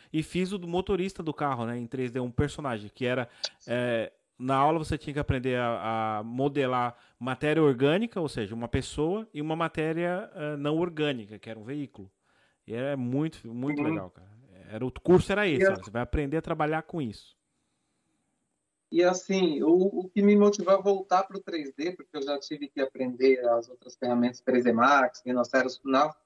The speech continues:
Speaker 2: época da faculdade, lá pra dois mil e seis, sete, oito, nove, até dois mil e dez mexia mais. E depois, por conta de trabalhar em outras áreas, eu acabei mexendo pouquíssimo, pouquíssimo, até esquecendo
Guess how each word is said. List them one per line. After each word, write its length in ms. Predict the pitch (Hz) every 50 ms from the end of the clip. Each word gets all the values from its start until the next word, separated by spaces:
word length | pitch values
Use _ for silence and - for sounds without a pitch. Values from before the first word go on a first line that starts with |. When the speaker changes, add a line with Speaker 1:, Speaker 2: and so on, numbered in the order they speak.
| _ _ -
Speaker 2:
época 260 | 135 131 - _ 131
da 100 | 127 123
faculdade, 600 | - - 120 - - 123 120 117 120 135 - - _ _ _ _ _ _ _ _ _ _ _ -
lá 160 | 123 120 123 -
pra 100 | 127 123
dois 220 | 117 120 117 117
mil 180 | 127 123 120 120
e 40 | 113 - - _ _ _ _ _ _ _ _ _ _ _ _ _ 131 127 135 135 - -
seis, 440 | - - - 143 143 143 143 135 -
sete, 460 | - 131 131 135 135 135 - _ -
oito, 400 | 123 127 135 139 135 127 - - -
nove, 400 | 120 120 120 131 135 131 - 120 _ _ _ _ _ _
até 120 | _ 135 135
dois 120 | 135 135 131
mil 120 | 131 127
e 40 | 120
dez 300 | 123 123 135 135 131 127
mexia 340 | 127 123 120 - _ 135 123
mais. 320 | 120 123 120 - - - - _ _ _ _ _ _ _ _ _ _ _
E 60 | -
depois, 420 | - 175 175 175 175 180 202 208 208
por 180 | - 196 180 185
conta 280 | 185 185 190 185 185
de 120 | 165 170 170
trabalhar 400 | - 175 170 165 156 151 156 156
em 60 | 156
outras 300 | 156 156 165 160 151 156
áreas, 280 | 156 160 170 180 180 180
eu 60 | 190
acabei 340 | 185 190 196 185 175 185 190
mexendo 440 | 196 190 - - 202 202 202 208 208 - _ _ _ _
pouquíssimo, 720 | 196 196 196 - _ 196 196 208 202 - 202 185 185 185
pouquíssimo, 1000 | - 208 214 214 - - 185 185 196 - - - 202 196 190 190 190 190 185 185 _ _ _ _ _ _ _ - -
até 160 | - - 170
esquecendo 680 | 180 180 - 165 135 - 151 156 165 151 143 135 135